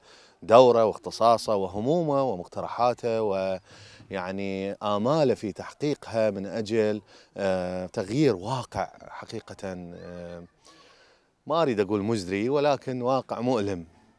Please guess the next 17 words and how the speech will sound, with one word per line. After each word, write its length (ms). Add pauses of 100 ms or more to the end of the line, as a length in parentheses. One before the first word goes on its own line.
(160)
يعيش 440
المواطن 540
العراقي 460
وفي 320
كل 260
المحافظات 680
العراقية 440
مع 180
الأسف. 420 (100)
نتمنى 520 (540)
من 80
خلال 280
هذه 200
الانتخابات 800
يوم 220
ثمنتاش 360
اثناعش 540